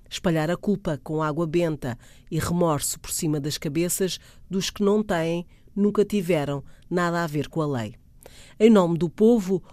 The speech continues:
compromete-se o futuro, impede-se a escolha, diminui-se o papel da educação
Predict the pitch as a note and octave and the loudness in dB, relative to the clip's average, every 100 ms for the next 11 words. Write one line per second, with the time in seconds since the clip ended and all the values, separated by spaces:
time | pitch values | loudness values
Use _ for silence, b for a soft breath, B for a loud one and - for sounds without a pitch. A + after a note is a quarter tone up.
0 | b b A3+ G#3+ G#3+ G#3+ A3 - - G#3 | b b 4 6 6 4 2 0 -4 -6
1 | - - D#3+ C3 B2+ - b b b F#3+ | -8 -4 -2 -2 -6 -12 b b b 0
2 | F3+ G3 F#3+ - G3 - - D#3 C3 B2+ | 2 2 2 0 -2 -2 -2 -2 -2 -4
3 | B2+ b b b D3+ F#3 F3+ F3+ G3+ G3 | -6 b b b 0 2 2 4 4 2
4 | - C#3+ D3 F#3 F3+ E3 D3+ C#3+ - E3 | -4 -6 -4 0 0 0 -2 -2 -6 -4
5 | - - D#3+ E3 | -2 0 0 -2